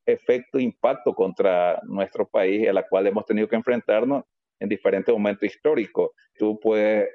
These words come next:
seguramente ver en los registros que inclusive en las Fuerzas Armadas norteamericanas reconocen dos derrotas públicamente en su museo histórico, que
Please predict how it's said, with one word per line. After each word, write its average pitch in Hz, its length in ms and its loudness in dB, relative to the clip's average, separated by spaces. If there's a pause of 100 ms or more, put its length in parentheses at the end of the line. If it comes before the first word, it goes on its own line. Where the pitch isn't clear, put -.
(140)
seguramente 98 840 0
ver 95 180 2
en 98 120 0
los 98 140 2
registros 98 640 -2
que 87 280 0 (300)
inclusive 98 1080 0
en 92 380 -4 (160)
las 92 200 -6
Fuerzas 98 320 0
Armadas 101 300 0
norteamericanas 104 720 0
reconocen 104 680 0
dos 104 140 0
derrotas 107 640 0 (120)
públicamente 104 1000 -2
en 90 140 -14
su 92 320 -2 (220)
museo 98 640 0
histórico, 113 640 -4 (240)
que 98 300 -2